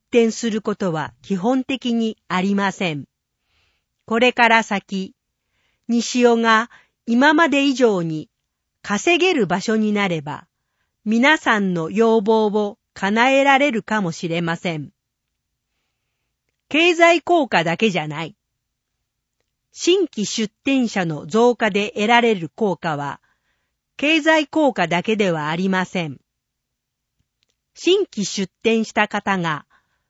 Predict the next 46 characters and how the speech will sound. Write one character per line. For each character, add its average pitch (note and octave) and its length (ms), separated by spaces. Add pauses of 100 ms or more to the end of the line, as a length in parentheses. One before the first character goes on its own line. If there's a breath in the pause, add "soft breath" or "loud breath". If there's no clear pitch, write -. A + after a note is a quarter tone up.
(120)
町 D#4+ 280
内 F3+ 280
の E3 280 (100)
清 B3+ 300
掃 A#3+ 300
活 A3+ 340
動 E3 260
や、 D3+ 300 (520)
祭 G#3+ 540
り D#4 40
な D4+ 200
ど G#3+ 140
の D#3+ 260 (140)
地 C4+ 360
域 C#4 240
行 C4+ 260
事 E3+ 140
に D#3+ 220
協 C#4 260
力 C4+ 260
す - 180
る A#3 160
こ G#3+ 140
と G3+ 160
で、 D#3 240 (640)
ま A3+ 180
ち D#4+ 120
づ D4 200
く C4 140
り F#3 140
の D#3+ 240 (100)
担 A#3+ 360
い D4 100
手 C#4+ 160
不 B3 140
足 G#3 320
も D3+ 260
解 A3 240
消 G3+ 320
さ F#3+ 160
れ F3 140
ま E3 180
す。 - 260 (1120)
そ A#3 240
の B3 140
結 A#3 260